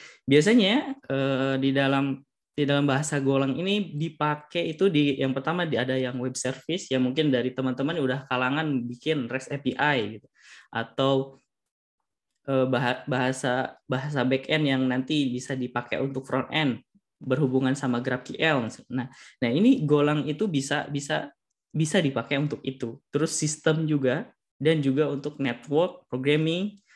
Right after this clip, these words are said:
pengolahan big data, bahkan bisa juga untuk machine learning. Salah,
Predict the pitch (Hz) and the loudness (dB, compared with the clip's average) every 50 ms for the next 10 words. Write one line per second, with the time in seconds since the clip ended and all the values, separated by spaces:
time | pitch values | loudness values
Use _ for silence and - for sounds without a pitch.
0 | _ _ _ - 156 151 147 147 139 131 139 139 131 131 131 120 127 127 131 131 | _ _ _ 2 4 6 6 6 6 4 4 4 4 4 2 2 2 0 0 2
1 | 135 131 165 170 165 - 135 131 139 156 175 196 202 202 - - _ _ 143 135 | 2 0 0 -2 -2 -2 -4 -6 -4 -2 -2 -2 -2 -4 -8 -12 _ _ -6 -6
2 | - - 175 165 135 127 135 156 147 131 131 131 - 170 - - - _ - 139 | -2 -2 -2 0 0 2 2 2 2 0 0 -2 -4 -4 -6 -6 -12 _ -4 -2
3 | - 147 135 127 120 110 - 117 117 117 113 135 - _ - - - - - _ | 0 0 0 0 0 -2 -4 -4 -6 -6 -6 -10 -14 _ -20 -20 -20 -20 -20 _
4 | _ _ _ _ _ _ _ _ _ _ _ _ _ _ _ _ _ _ _ _ | _ _ _ _ _ _ _ _ _ _ _ _ _ _ _ _ _ _ _ _
5 | _ _ _ _ _ _ _ _ _ _ _ _ _ _ _ - - 139 135 143 | _ _ _ _ _ _ _ _ _ _ _ _ _ _ _ -6 -2 0 0 0
6 | 160 - | 0 -2